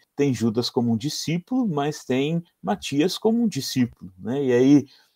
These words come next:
é, ele foi escolhido como discípulo, né? Então,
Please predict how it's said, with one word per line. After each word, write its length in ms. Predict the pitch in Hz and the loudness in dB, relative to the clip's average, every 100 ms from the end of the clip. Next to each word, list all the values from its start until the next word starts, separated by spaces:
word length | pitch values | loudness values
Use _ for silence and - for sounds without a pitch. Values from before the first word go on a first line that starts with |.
| _ - | _ -8
é, 320 | 110 107 101 - | -2 -2 -2 0
ele 240 | 117 120 | 0 0
foi 680 | 120 - - 139 180 262 233 _ _ _ _ _ _ - | -4 -14 -6 2 4 2 -4 _ _ _ _ _ _ -14
escolhido 680 | 123 - - 180 143 180 220 _ | -10 -6 0 2 0 -2 -4 _
como 360 | - 202 226 190 | 6 6 6 0
discípulo, 640 | 139 - - 104 _ _ _ | -2 -6 -4 -4 _ _ _
né? 260 | 85 123 151 | -20 -14 -12
Então, 400 | 127 - 147 | -6 -2 -2